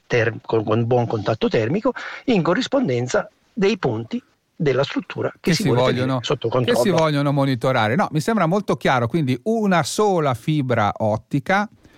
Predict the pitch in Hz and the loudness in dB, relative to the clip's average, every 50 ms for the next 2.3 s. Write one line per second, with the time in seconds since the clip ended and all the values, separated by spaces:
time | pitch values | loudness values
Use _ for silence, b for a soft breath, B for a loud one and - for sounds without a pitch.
0 | b b b b - 117 147 208 233 208 220 165 - 180 - - 180 180 170 156 | b b b b 0 2 2 2 2 0 -2 -2 -2 -4 -2 0 0 0 0 0
1 | - - 135 127 127 127 117 - - 135 131 120 117 - 127 113 113 123 127 - | 0 0 0 2 2 0 -2 -2 0 0 0 0 -2 -2 -2 0 0 0 -2 -2
2 | - 190 202 233 254 226 | -2 -2 -2 -2 -2 -6